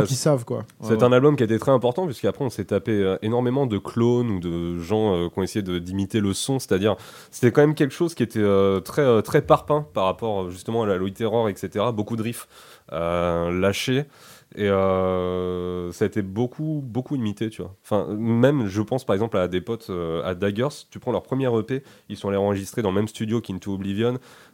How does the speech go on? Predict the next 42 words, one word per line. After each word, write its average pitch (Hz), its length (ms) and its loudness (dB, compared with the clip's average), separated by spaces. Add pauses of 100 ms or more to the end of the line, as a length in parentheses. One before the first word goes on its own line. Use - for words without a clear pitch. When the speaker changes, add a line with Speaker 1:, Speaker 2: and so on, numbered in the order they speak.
Speaker 1:
Même 117 200 4
si - 160 -6
les 117 160 2
influences, 135 320 0
en 113 40 2
fait, 120 200 -2
elles 104 60 -2
étaient 92 120 -8
un 98 60 0
peu 101 120 -6
communes, 113 300 -6
c'était - 220 -8
Cursed, 113 400 -4 (240)
et 92 80 -12
cetera. 95 420 2
Speaker 3:
Ouais, 120 60 6 (180)
ouais, 104 60 2
à 92 40 0
fond. - 160 -8
Speaker 1:
Mais, 104 140 4
euh, 95 480 2
on 107 100 0
était 107 140 0
vraiment 135 180 4
dans 139 100 4
cette, - 300 -6
euh, 104 200 0
période, 120 320 0
justement, 113 320 -4
Cursed, 123 340 -2
les 101 80 0
trucs 120 180 -6
un 123 80 4
peu 123 160 0
sombres, 139 320 -4 (220)
mais 104 140 2
pas 135 140 4
complètement 120 420 0
chaotique 110 400 0
metal 110 320 0
comme 98 180 -4
Converge. 101 420 -4